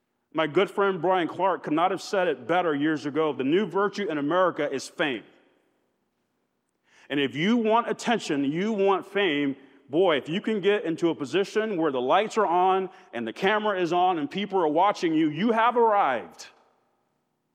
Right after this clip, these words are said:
And people covet that. But if it's not that, well then, eh, doesn't really matter. <laughs> Watch your heart.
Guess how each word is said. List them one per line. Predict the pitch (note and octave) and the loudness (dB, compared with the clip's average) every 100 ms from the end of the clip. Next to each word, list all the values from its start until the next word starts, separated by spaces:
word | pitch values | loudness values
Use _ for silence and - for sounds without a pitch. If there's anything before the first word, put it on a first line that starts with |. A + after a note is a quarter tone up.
| _ _ _ _ | _ _ _ _
And | B2 A#2+ | -14 -2
people | A#3+ B3 | 0 0
covet | - - D4 D4 G3+ | -2 0 2 2 -2
that. | D#3 F2+ D#2 - - - _ _ _ _ _ _ _ _ _ _ _ _ _ _ _ _ | -4 -4 -10 -16 -20 -20 _ _ _ _ _ _ _ _ _ _ _ _ _ _ _ _
But | - G#3+ | -2 -2
if | G#3+ | 0
it's | G#3 G#3 | -2 0
not | A3 C4+ C4 E3 | 2 2 2 2
that, | G3 F#3 C#3 - | 4 4 2 0
well | A#3 G#3+ | 0 0
then, | A3+ A3+ A3 G#3 | 0 -2 -2 -4
eh, | C4 B3+ F3+ - _ _ _ _ _ _ _ _ _ _ _ _ _ _ | -4 -4 -4 -8 _ _ _ _ _ _ _ _ _ _ _ _ _ _
doesn't | - C#3 | -2 0
really | C#3+ C#3+ | 2 2
matter. | C#3+ E3 E3+ D#3 A2 - - _ _ _ _ _ _ _ _ _ _ _ | 4 4 4 0 -6 -18 -20 _ _ _ _ _ _ _ _ _ _ _
<laughs> | - - - _ _ _ _ _ | -20 -20 -20 _ _ _ _ _
Watch | A#2 C3+ | -6 -4
your | F3 D#3 | -4 -2
heart. | G3+ C#4 C#3 | -2 -2 -6